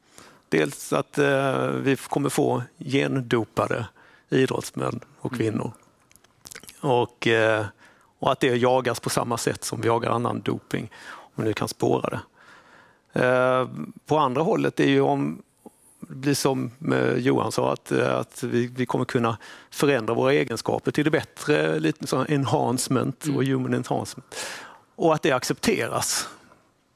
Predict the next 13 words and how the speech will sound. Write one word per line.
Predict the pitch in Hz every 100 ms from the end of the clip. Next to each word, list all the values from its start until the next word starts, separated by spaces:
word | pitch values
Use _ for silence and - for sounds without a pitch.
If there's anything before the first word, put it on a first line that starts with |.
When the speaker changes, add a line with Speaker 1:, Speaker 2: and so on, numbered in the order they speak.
| -
Speaker 1:
Då | 147
blir | 151 190
det |
ju | 185
väldigt | 147
intressant. | 160 - 147 - - -
Speaker 2:
Då | -
blir | 151 175
det |
väldigt | 131 135 -
Speaker 1:
Eh, |
Speaker 2:
spännande, | 156 185 -
Speaker 1:
intressant. | - - 202